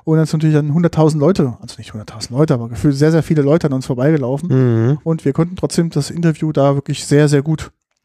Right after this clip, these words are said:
Speaker 1: führen. Und, ähm, Pierre konnte uns, ähm, einige Dinge zu seinem, ja, zu seinem, zu seiner Firma, also nicht zu seiner Firma, zu der Firma und zu den Produkten erzählen.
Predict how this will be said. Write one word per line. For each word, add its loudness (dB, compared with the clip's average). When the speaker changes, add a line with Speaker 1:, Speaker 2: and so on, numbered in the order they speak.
Speaker 1:
führen. 2
Und, -2
ähm, 2
Pierre 2
konnte 0
uns, -4
ähm, 0
einige 2
Dinge 2
zu -2
seinem, 2
ja, 0
zu -6
seinem, 0
zu 0
seiner 4
Firma, 2
also -6
nicht -10
zu -8
seiner 0
Firma, 0
zu -12
der -6
Firma 0
und -8
zu -6
den -4
Produkten -10
erzählen. -16